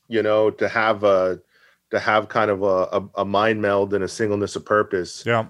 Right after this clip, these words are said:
Speaker 1: That's
Speaker 2: Oh,
Speaker 1: the type
Speaker 2: yeah.
Speaker 1: of shit you can do. I tell, I tell people, uh, if you go, if you go into Lewiston, Maine, these old mills where, you know, the different immigrants came in, the Irish and the French and everybody else, they built these mills, and the mills are tremendous.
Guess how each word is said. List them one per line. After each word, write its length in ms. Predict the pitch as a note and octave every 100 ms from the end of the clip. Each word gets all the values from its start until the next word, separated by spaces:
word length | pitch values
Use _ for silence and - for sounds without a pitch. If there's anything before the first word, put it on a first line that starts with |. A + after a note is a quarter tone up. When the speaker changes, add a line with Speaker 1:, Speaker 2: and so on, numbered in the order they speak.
| -
Speaker 1:
That's 200 | A2 -
Speaker 2:
Oh, 60 |
Speaker 1:
the 60 | C3
type 140 | B2+ A#2
Speaker 2:
yeah. 20 |
Speaker 1:
of 80 | -
shit 260 | B2 -
you 60 | A2
can 180 | A2 G#2
do. 180 | A#2 A2+
I 60 |
tell, 200 | A2+ D#3 C#3+
I 80 |
tell 180 | C3+ D3
people, 480 | - D3+ D3 C#3 C3
uh, 240 | B2 B2 A#2 _ _ - - -
if 120 | C3 C3
you 80 | D#3
go, 340 | F3 E3 D#3
if 120 | C#3
you 80 | C#3+
go 100 | D#3+
into 120 | D#3 C#3
Lewiston, 460 | D3 D3 - B2
Maine, 460 | B2 C3+ C3 A2 G2+ _ _ _ _ _
these 240 | B2 B2
old 260 | C3 C3+ A#2
mills 600 | B2 B2 A2 G2+ - - _ _
where, 640 | A2+ A2+ A2 G#2+ G#2+ G2+ - _ _ _ _ _ _ -
you 120 | B2
know, 180 | A2 G#2+
the 80 | G#2+
different 280 | C#3+ C#3 B2
immigrants 320 | A#2+ A2+ G#2
came 220 | A#2+ A2
in, 80 | A2
the 80 | G#2
Irish 400 | G#2 A2 G#2 -
and 60 |
the 60 | G2
French 300 | A2+ G#2 G#2
and 40 |
everybody 220 | G#2+ G#2 G#2+
else, 400 | G#2 G#2 - - _ _ -
they 100 | A2+
built 300 | C#3 D#3+ C#3
these 180 | A#2+ A2
mills, 400 | C#3 A#2 F2+ - _ _ -
and 120 | C3
the 60 |
mills 300 | C3 F#3 F#3+
are 180 | D#3 G2+ _
tremendous. 640 | - B2+ D#3 D#2 - -